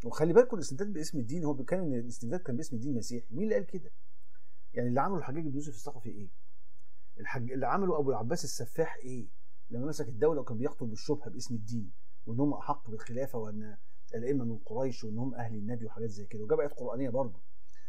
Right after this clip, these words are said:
ولا اللي عمله سليم الأول باسم الدولة العثمانية لما دخل مصر إيه؟ مش استباحة الن-، قتل الرجال واستباح النساء ونفس، واسم الدين برضه واسم الخلافة؟ ولا اللي عمله، آه، يزيد بن معاوية في الحرة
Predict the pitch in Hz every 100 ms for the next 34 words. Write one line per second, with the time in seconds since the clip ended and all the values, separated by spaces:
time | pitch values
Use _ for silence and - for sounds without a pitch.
0 | - - 170 214 185 170 226 190 180 196
1 | 175 196 180 - 135 170 165 131 131 135
2 | 165 127 113 139 135 - 113 110 107 -
3 | - - - - - - 120 135 156 160
4 | 139 131 110 - 170 143 123 110 113 131
5 | 131 120 107 123 120 117 107 98 127 120
6 | 123 190 - 147 - - - 131 151 175
7 | 147 151 147 165 160 175 - - 139 170
8 | 143 - 147 165 156 - - - - -
9 | - - - 156 156 143 214 202 202 202
10 | - - 135 143 139 135 131 131 127 139
11 | 151 196 165 151 139 190 156 101 - -
12 | 135 - 175 175 117